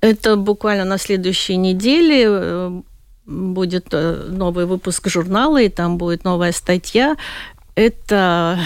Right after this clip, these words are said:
э, статья, как бы, м, продолжая вот эту валентиновскую тему, тему романтики и любви.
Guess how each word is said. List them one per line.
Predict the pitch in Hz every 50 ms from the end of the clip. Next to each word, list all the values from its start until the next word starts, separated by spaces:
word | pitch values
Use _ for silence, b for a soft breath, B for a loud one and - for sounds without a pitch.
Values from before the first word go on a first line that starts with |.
| 151 B B B B B
э, | 202 165 165 165
статья, | 160 - - 185 180 180 - 185 185 180 180
как | 175 175 165 165
бы, | 170 170 180 175 170 165 165 -
м, | - - 170 156 147 151 151 156 151 160 139 -
продолжая | - 170 170 170 175 175 185 180 180 165 165 147 151 156
вот | 156 160 - -
эту | - - 165
валентиновскую | 170 180 185 185 175 - 226 233 254 269 - - - 269 269 262 254
тему, | - - 269 262 247 233 233 220 208 190
тему | 185 - 165 160 160 165 165
романтики | 175 175 175 180 180 185 185 170 - - - - 165
и | 170
любви. | 170 175 175 180 180 214 254 320 349